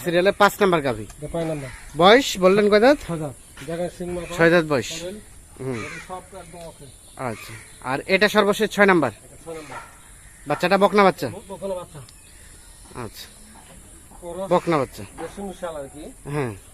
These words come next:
Speaker 2: দাড়ি কম লম্বা।
Speaker 1: হ্যাঁ।
Speaker 2: একদম দাড়ি, দাড়ি
Speaker 1: আর গাভীটা কয় দাঁতের?
Speaker 2: গাভীটা আমার কাছে ছয় দাঁতের বয়স,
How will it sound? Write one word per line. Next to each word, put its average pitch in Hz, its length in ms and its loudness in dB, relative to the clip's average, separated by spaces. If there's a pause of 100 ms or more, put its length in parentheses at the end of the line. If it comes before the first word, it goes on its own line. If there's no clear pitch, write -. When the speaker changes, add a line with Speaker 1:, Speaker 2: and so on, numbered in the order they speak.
(120)
Speaker 2:
দাড়ি 147 220 -8
কম 160 200 -12
লম্বা। 147 240 -10 (360)
Speaker 1:
হ্যাঁ। 135 160 -6 (360)
Speaker 2:
একদম 147 200 -14 (260)
দাড়ি, 156 180 -8
দাড়ি 160 180 -12
Speaker 1:
আর - 120 -6
গাভীটা 170 260 4
কয় 196 140 4
দাঁতের? 226 220 0 (720)
Speaker 2:
গাভীটা 156 280 -12
আমার 170 180 -10
কাছে 180 160 -14
ছয় 170 120 -12
দাঁতের 170 260 -12
বয়স, 165 100 -14